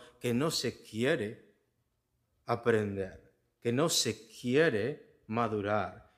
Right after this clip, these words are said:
que no se quiere pasar por la que, por la prueba. Pero hoy vamos a mirar el espejo del alma. Vamos a continuar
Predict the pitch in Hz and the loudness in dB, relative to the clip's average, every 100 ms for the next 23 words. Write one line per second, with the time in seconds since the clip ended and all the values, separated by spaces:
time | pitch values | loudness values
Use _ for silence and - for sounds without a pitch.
0 | _ 135 139 165 - 120 - 143 175 156 | _ 0 2 2 0 -2 -2 4 6 6
1 | 131 117 107 160 131 123 - 107 104 98 | 2 -2 -2 2 2 0 -4 -4 -4 -6
2 | - 110 - - _ _ _ _ _ _ | -6 -8 -10 -20 _ _ _ _ _ _
3 | - 117 113 107 120 180 196 110 - _ | -6 -2 0 0 0 -2 -2 -8 -16 _
4 | _ _ _ _ _ _ _ - _ - | _ _ _ _ _ _ _ -20 _ -20
5 | - - 156 170 170 160 139 131 131 143 | -10 2 4 6 4 2 2 2 6 6
6 | 147 147 - - - _ _ _ _ 117 | 6 2 -10 -20 -20 _ _ _ _ -2
7 | 104 104 - - 139 - 120 117 - - | 0 -2 -2 0 0 0 -4 -4 -6 -20
8 | _ _ _ _ _ _ _ 98 92 95 | _ _ _ _ _ _ _ -6 -4 -4
9 | 95 82 - - _ - 117 135 131 113 | -6 -14 -20 -20 _ -2 2 2 2 2
10 | 113 107 107 110 117 117 - - | 2 2 2 6 6 4 0 -10